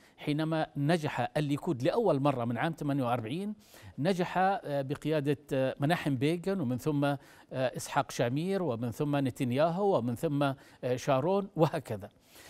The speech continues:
فعام سبعة وسبعين كان الانقلاب الأول، والذي حصل في واحد إحداعش، آه، ألفين واثنين وعشرين هو الانقلاب الثاني بصعود اليمين المتطرف. اليمين المتطرف ماذا يعني؟ يعني،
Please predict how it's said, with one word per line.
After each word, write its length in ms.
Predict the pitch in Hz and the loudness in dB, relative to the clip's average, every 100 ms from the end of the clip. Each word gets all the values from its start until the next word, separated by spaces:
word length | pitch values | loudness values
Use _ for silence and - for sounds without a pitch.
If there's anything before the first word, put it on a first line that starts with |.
| - | -16
فعام 380 | - 160 170 202 | -2 0 2 0
سبعة 240 | - 208 | 0 2
وسبعين 400 | 165 - 151 185 | 2 0 -2 -2
كان 200 | 160 156 | 0 0
الانقلاب 580 | 147 135 151 - 156 196 | 0 0 -2 2 2 2
الأول، 520 | 135 127 131 180 220 - - - - - | 0 0 0 0 -2 -8 -20 -20 -20 -8
والذي 720 | 127 214 214 - 143 156 151 | 4 6 6 0 -2 -2 -2
حصل 540 | 135 156 - 131 117 110 | -2 -2 -2 -4 -4 -6
في 160 | - | -6
واحد 380 | 120 196 - 139 | 2 2 2 -4
إحداعش، 640 | 127 - 139 123 113 - - - | -6 0 0 0 -6 -14 -16 -6
آه، 260 | 131 120 | -4 -4
ألفين 300 | 131 120 143 | -6 -4 -2
واثنين 300 | 123 123 151 | -2 -4 -4
وعشرين 440 | 147 131 - 160 170 - _ | -4 -6 -6 -6 -6 -10 _
هو 180 | - 147 | -2 0
الانقلاب 640 | 147 165 151 143 147 170 - | 0 -2 -4 -2 -2 -2 -2
الثاني 640 | 147 - 131 135 147 208 - _ - - - | -4 0 0 2 0 -4 -8 _ -20 -20 -4
بصعود 560 | 151 156 175 202 214 - | -4 -2 -2 0 0 0
اليمين 480 | 165 160 160 214 208 185 | 0 2 2 0 0 0
المتطرف. 800 | 165 135 - 110 104 92 - - - - - | 2 0 0 -2 -4 -6 -18 -20 -20 -14 -4
اليمين 400 | 147 196 277 285 | 0 2 2 2
المتطرف 760 | 226 175 147 143 - 151 143 - | 2 2 -2 -2 -2 0 -2 2
ماذا 300 | 147 143 120 | 4 6 4
يعني؟ 420 | 110 101 92 95 - _ - - - _ - | 2 -2 -6 -12 -18 _ -20 -20 -20 _ 4
يعني، 560 | 214 247 226 226 226 | 6 6 2 2 0